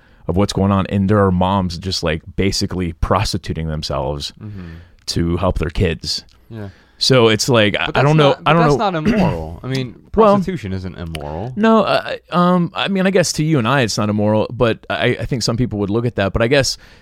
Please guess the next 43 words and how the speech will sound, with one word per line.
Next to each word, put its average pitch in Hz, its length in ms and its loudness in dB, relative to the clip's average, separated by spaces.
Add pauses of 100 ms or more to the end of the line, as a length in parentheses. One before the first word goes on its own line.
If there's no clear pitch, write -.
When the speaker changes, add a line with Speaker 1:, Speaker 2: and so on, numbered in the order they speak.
(100)
Speaker 1:
that, 123 220 0 (100)
you 131 260 -2
know, 104 120 2
the, 95 160 -4
the 117 80 -2
s-, - 260 -8
specific - 640 0
story 117 300 2
I 98 60 2
read, 104 180 2
the 95 80 -2
woman 120 240 -2
does 95 180 -4
not 113 220 -2
wanna 95 160 0
be 95 100 -2
having 95 240 -2
sex - 320 0
with 90 100 -6
strangers 90 460 -6
for - 80 -10
Speaker 2:
Okay. 87 140 -4
Speaker 1:
money 98 260 -2
to - 100 -12
provide 90 320 -4
for 85 120 -6
her 82 100 -8
kids. 82 580 -4
Speaker 2:
Gotcha. 90 320 -8 (240)
Speaker 1:
But 101 340 2 (380)
that's 110 340 -2
the 110 140 -6
only 110 240 -2
option 95 340 -4
that 82 180 -6
she 78 400 -6
sees. - 560 -8 (720)
So, 110 580 4 (240)
you 123 220 2
know, 113 100 4
there 107 140 2
is 135 240 2
this 120 420 0